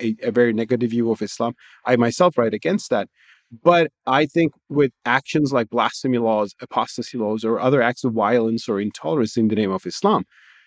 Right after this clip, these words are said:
some Muslims are partly causing Islamophobia. So therefore, uh, it, it's one argument is that, well,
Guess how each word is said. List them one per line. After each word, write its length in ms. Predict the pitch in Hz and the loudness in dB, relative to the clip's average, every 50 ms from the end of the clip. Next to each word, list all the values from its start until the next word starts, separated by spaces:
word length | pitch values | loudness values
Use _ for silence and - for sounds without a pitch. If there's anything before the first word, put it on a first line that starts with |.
| _ _ _ _ _ _ | _ _ _ _ _ _
some 300 | - - - 170 180 170 | -2 2 4 6 6 6
Muslims 360 | 156 156 143 - - 131 117 - | 4 4 2 0 0 0 0 0
are 100 | 113 - | -2 -4
partly 460 | _ - - 131 113 - 113 107 - - | _ -4 -4 -4 -2 -2 -6 -6 -6 -6
causing 600 | - - - 170 165 160 160 156 127 104 90 87 - _ - | -8 -4 0 2 4 4 4 2 0 -4 -6 -6 -10 _ -20
Islamophobia. 760 | 104 - - 101 98 85 80 - - 76 73 - 73 65 - - _ _ _ _ _ _ _ _ - | -18 -14 -12 -10 -10 -10 -10 -10 -10 -12 -12 -12 -14 -16 -18 -20 _ _ _ _ _ _ _ _ -12
So 360 | - - 165 151 147 143 135 - | -2 2 2 4 4 2 0 -4
therefore, 720 | - 123 143 143 143 147 - - 160 151 147 151 147 - _ - | -4 -2 0 0 0 -2 -2 -2 0 0 2 0 -2 -4 _ -6
uh, 540 | - 135 127 123 127 123 120 120 120 117 110 - _ - | -4 -2 0 0 0 0 0 -2 -2 -4 -6 -8 _ -4
it, 180 | 151 135 123 _ - | -2 -2 -2 _ -4
it's 260 | 156 135 - - - - | -4 -4 -4 -6 -10 -4
one 240 | 139 143 156 165 160 | 0 2 2 4 4
argument 480 | 127 131 151 190 175 147 117 117 120 117 | 4 4 2 2 2 0 0 0 -2 -2
is 140 | 123 113 110 | -4 -4 -2
that, 180 | 113 117 113 - | 0 -2 0 2
well, 360 | 120 135 139 131 131 117 | 2 2 2 2 2 0